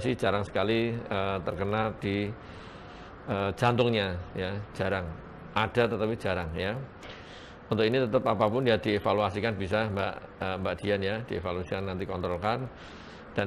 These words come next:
evaluasi juga dilihat pola makannya bagaimana, aktivitasnya bagaimana ya, karena kan gerd itu juga hubungannya dengan faktor aktivitas dan juga apa yang dimakan.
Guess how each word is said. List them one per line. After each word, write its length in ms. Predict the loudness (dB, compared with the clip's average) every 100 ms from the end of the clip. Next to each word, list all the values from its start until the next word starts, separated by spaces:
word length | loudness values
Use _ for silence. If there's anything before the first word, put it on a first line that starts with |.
| 0
evaluasi 400 | 2 2 2 0
juga 240 | 2 2 0 -2
dilihat 400 | 2 8 8 8 2 -14 -18 -18 -18 -4
pola 240 | 2 6 6
makannya 400 | 4 4 4 4
bagaimana, 880 | 4 4 4 4 4 4 2 0
aktivitasnya 560 | 0 -2 -2 -2 -2 0
bagaimana 720 | 2 2 0 0 2 2 0
ya, 240 | 2 2 0
karena 240 | -4 -2 -2
kan 180 | -2 -2 -4 -8 -14 -4
gerd 420 | 4 6 8 6 2 -4
itu 300 | -4 -2 -2 -2
juga 320 | 0 0 0
hubungannya 320 | -2 -2 0
dengan 240 | -2 -2 -4 -8 -12 -16 -14 -14 -8 -2
faktor 240 | 0 2
aktivitas 560 | 2 2 0 2 2 2
dan 160 | -2
juga 320 | 0 0 0 -2
apa 320 | -4 2 2
yang 80 | 2
dimakan. 480 | -2 -2 0 -2